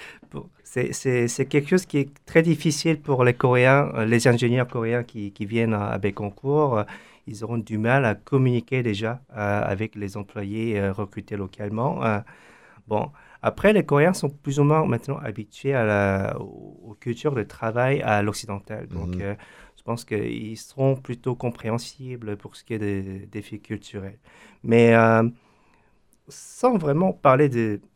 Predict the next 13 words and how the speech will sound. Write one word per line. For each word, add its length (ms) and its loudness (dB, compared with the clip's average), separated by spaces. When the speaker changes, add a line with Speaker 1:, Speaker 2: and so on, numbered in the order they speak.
Speaker 1:
de 220 -10
différence 800 0
ou 140 -10
de 140 -10
difficulté 960 2
de 460 2
culture 340 -8
de 100 -4
travail, 520 -4
je, 300 -10
j'aimerais 360 -6
quand 120 -10
même 220 -6